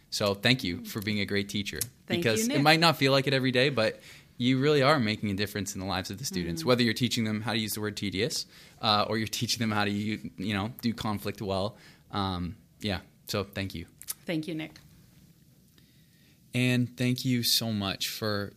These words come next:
Speaker 1: being vulnerable and, and sharing with us. I still am thinking about how you and John are striving to be soft and gracious. I just think those two things are so needed as we parent, but also just in our world today. We could all use a little bit more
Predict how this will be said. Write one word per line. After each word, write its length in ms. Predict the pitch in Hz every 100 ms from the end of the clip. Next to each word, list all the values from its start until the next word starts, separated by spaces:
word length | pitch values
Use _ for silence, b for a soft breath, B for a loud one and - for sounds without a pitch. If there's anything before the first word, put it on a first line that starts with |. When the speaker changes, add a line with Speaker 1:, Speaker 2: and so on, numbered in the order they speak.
| -
Speaker 1:
being 260 | 113 107
vulnerable 600 | 98 107 113 110 107 107
and, 140 | 101 98 -
and 160 | 107
sharing 500 | 104 - 107 104 101
with 200 | 98 101
us. 240 | 101 101 -
I 80 | 110
still 560 | 107 - 123 123 123 -
am 140 | 113 110
thinking 360 | - 104 104
about 380 | 98 95 95 -
how 140 | - 104
you 260 | 101 107
and 120 | 107
John 220 | 104 101 101
are 60 |
striving 440 | 101 - 92 95 98
to 100 | -
be 100 | 98
soft 580 | - - 127 151 - - B B B
and 140 | 104 101
gracious. 680 | 98 78 - 110 - - -
I 120 | 113
just 180 | 113 -
think 160 | 117 104
those 200 | 98 110
two 140 | 113
things 360 | 104 95 101 98
are 140 | 104
so 720 | 104 - - 101 107 110 113 -
needed 540 | 110 101 98 90 82 -
as 200 | 98 101
we 440 | 98 107 107 104 101 B B
parent, 400 | - 143 147 143 -
but 120 | 107
also 240 | 117 -
just 320 | 170 160 - -
in 120 | 135
our 120 | 143
world 280 | 131 127 147
today. 340 | 139 123 95 113 -
We 100 | 117
could 120 | 113
all 100 | 123
use 160 | 135 131
a 40 | 110
little 200 | 110 117
bit 160 | 110
more 360 | - 104 104 104